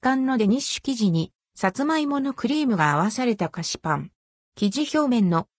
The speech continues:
香ばしく焦がされたキャラメルはザクザクとした食感で、甘くほろ苦い味わい。表面には、ごまがトッピングされています。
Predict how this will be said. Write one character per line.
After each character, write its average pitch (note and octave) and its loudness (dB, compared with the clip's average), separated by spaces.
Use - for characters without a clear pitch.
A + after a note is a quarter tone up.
香 B3+ 0
ば D4 2
し - -6
く - -18
焦 F3+ 0
が A3 2
さ B3 -2
れ A#3 0
た E3+ -2
キ E3 -4
ャ D#3+ 0
ラ F#3+ 2
メ G#3+ 2
ル G#3 2
は F#3+ 2
ザ A#3+ -2
ク C#4 -2
ザ B3 0
ク - -14
と G3 0
し - -6
た D#3+ -4
食 - -2
感 F3+ 2
で、 E3 0
甘 A#3 4
く B3 -4
ほ A3 0
ろ C4+ 4
苦 C#4+ -2
い A#3+ 2
味 E3+ -2
わ E3+ 2
い。 - -4
表 D4+ 2
面 D#4 0
に G3+ 2
は、 E3 0
ご E3 2
ま C4+ 2
が B3+ 2
ト F#3 -2
ッ - -8
ピ A#3+ 0
ン C4 2
グ A#3+ 2
さ A#3 0
れ G#3+ -2
て G3+ -2
い F3+ 2
ま D#3+ 2
す。 - -12